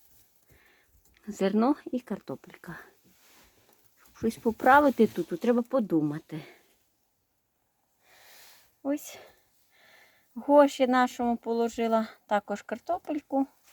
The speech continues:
Ось зерно, водичка. Ну, друзі, цей кролик все їсть, картопельки не дуже хоче їсти.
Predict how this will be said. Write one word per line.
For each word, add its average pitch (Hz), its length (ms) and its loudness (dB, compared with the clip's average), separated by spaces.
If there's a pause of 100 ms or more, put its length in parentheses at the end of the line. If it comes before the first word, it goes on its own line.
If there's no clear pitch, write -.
(480)
Ось 208 240 -10
зерно, 208 560 2 (340)
водичка. 226 720 -4 (1160)
Ну, 277 120 4
друзі, 302 440 2 (1800)
цей 254 160 0
кролик 277 400 2 (1300)
все - 320 -2
їсть, 226 540 -2 (100)
картопельки 233 640 -8
не 208 180 -4
дуже 170 400 -12
хоче - 340 -10
їсти. 320 520 -10